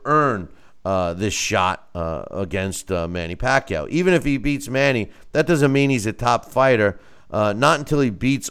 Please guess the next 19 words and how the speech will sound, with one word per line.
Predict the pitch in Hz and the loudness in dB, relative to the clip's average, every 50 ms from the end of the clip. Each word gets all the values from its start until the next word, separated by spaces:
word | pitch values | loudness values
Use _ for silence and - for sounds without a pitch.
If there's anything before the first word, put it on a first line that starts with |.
| - | 2
other | 135 143 127 131 | 2 4 4 4
guys | 101 120 123 143 143 120 85 80 | 2 2 4 4 4 2 0 -2
like, | 95 92 87 - - - | -4 -4 -4 -6 -6 -4
uh, | 95 87 85 | -2 -2 -2
Garcia, | 80 98 101 95 - - 123 123 113 104 | -2 -2 -2 -2 -2 -2 -2 0 0 -2
Porter, | - - - 107 110 110 104 107 104 | -2 -4 -4 -2 -2 -2 -2 -2 -4
Thurman, | - - 110 107 104 101 98 90 | -4 -4 -4 -2 -2 -2 -4 -6
et | 85 - | -6 -8
cetera. | - - - 131 123 - - 95 85 78 - - - - - - - | -6 0 2 2 2 0 -2 -6 -6 -6 -8 -16 -20 -20 -20 -10 -2
Horn | - 139 147 151 151 | 2 4 4 4 4
is | 139 113 | 2 2
like | 110 123 120 - | 2 2 2 2
Conor | - - 127 123 127 127 123 | 0 -2 0 0 2 0 0
McGregor. | 117 107 90 85 131 139 143 123 117 104 | -2 -2 -2 2 2 4 4 4 2 -2
The | 104 107 - | -2 -4 -2
only | - 131 139 139 139 | -2 0 0 0 0
way | 123 123 123 120 | 0 0 -2 -2
he | 117 117 | -2 -4
beats, | 101 82 82 123 143 160 - - - - | -6 -6 -4 -2 -2 -2 -4 -6 -8 -8